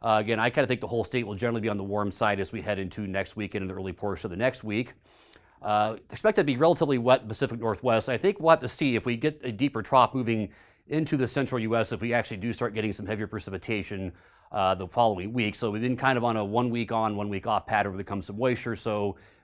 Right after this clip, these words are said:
uh, we keep with the recent pattern if we actually did get some decent precipitation somewhere in the state in two weeks.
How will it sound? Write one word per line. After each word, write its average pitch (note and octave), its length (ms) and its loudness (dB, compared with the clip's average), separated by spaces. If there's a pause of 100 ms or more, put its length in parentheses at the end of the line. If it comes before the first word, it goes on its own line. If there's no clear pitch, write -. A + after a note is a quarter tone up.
(140)
uh, G#2+ 80 -4 (340)
we B2 80 -4
keep A#2+ 220 -6
with G#2+ 100 -6
the G#2 220 -4
recent A#2+ 340 -8
pattern C3+ 380 8
if A2+ 100 -4
we B2 140 0
actually A#2 240 0
did G2+ 120 -4
get G#2+ 120 -2
some A2 100 -10
decent G2+ 260 -8
precipitation F#2+ 640 -6
somewhere A2 320 -2
in G2 80 -2
the F2+ 80 -6
state F#2+ 360 -6
in F2+ 100 -10
two G2 160 -10
weeks. D#2 440 -14